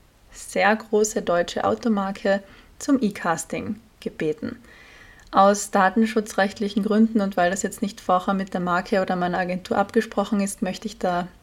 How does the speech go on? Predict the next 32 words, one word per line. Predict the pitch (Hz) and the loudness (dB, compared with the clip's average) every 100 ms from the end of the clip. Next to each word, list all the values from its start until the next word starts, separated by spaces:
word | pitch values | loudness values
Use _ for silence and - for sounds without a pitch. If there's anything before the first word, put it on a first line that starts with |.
| - - | -20 -20
keine | - 190 185 | -10 -6 -4
Namen | 180 208 254 247 | 0 4 6 6
nennen. | 233 226 226 226 - - - - | 6 6 4 2 -12 -16 -16 -16
Du | - | -12
kannst | - 233 233 233 | -2 4 4 2
aber | 208 202 | 0 0
sicher | - 214 196 | 0 -2 -2
gehen, | 196 196 202 | -2 -2 0
dass | 190 - | -2 -4
du | |
diese | 196 202 202 | -4 -2 -2
Marke | 185 180 - | -2 -4 -6
definitiv | 180 220 - 240 233 220 208 | 0 0 4 4 4 0 -6
kennst | - 185 202 - | -4 -2 -2 -4
und | 220 202 | -6 -4
vermutlich | 214 208 214 214 202 - | 0 0 0 -2 -6 -4
jeder | 190 190 | -2 0
auf | 185 - | -2 -2
der | 175 | -2
Welt | 170 170 170 - | 2 2 0 -8
diese | 190 - 185 | -8 -6 -4
deutsche | 170 165 - 190 | -2 -2 -2 -2
Automarke | 170 170 175 156 - 170 180 - _ _ - | -2 -4 -4 -4 -2 -4 -4 -8 _ _ -16
kennt. | - 156 - - | -8 -8 -8 -8
Egal | 180 175 175 | -2 0 0
ob | 175 | -2
jetzt | 170 - | -4 -4
Europa, | - 175 185 190 | -4 -4 -4 -2
Amerika, | 170 165 160 160 - 180 175 | -2 -2 -2 -4 -4 -4 -4
Afrika | 165 185 190 170 | -6 -12 -8 -8
oder | 165 165 | -2 0
Asien, | 208 226 220 208 | 0 0 2 0